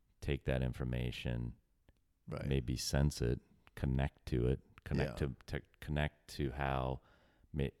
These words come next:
Speaker 1: I've had that experience." I think
Speaker 2: Right.
Speaker 1: that's in being with me, another element in the periodic table of love.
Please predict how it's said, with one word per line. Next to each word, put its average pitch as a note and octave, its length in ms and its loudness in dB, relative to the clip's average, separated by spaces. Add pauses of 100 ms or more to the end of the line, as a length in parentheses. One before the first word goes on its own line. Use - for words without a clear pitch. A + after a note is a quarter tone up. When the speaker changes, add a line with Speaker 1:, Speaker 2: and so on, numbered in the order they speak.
(140)
Speaker 1:
I've C#2 260 0
had B1 200 -2
that A1+ 160 -2
experience." A#1 800 -4
I - 80 -4
think - 180 0
Speaker 2:
Right. - 60 -10
Speaker 1:
that's C2 240 0
in C#2 280 2 (120)
being C#2+ 360 6
with A#1+ 220 -2
me, C2 320 2 (680)
another C#2 760 2 (120)
element C2 560 0
in C2 120 -2
the B1 60 0
periodic B1 600 0
table A#1+ 420 -2
of A1+ 240 -2
love. A#1+ 580 2